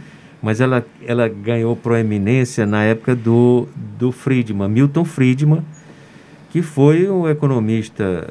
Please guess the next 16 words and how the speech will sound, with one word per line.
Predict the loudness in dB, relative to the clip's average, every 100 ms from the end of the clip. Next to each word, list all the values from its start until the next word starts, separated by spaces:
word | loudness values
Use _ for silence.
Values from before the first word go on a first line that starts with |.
| -12
eh, | -10 -8
monetarista, | -4 -2 -2 0 -2 -2 -4 -6 -6 -8 -8 -16 -16 -8
na | -4
época, | -4 -6 -8 -12 -10 -12 -16 -14
ele | -8 -6 -6 -6 -8 -12
defendeu | -4 -4 -2 -4 -2 -2
uma | -2 -6
série | -4 -2 -2 -2 -4 -8 -16 -20 -20 -20 -20 -20
de | -8 -4
medidas | -2 -4 -2 0 0 0 -4 -6 -10
monetaristas | -4 -2 -2 -2 -4 -2 -4 -6 -10
para | -6 -2
resolver | -2 0 -2 -2
problema | -4 -6 -4 -4 -4
de | -4 -4
depressão. | -4 -4 -6 -2 0 0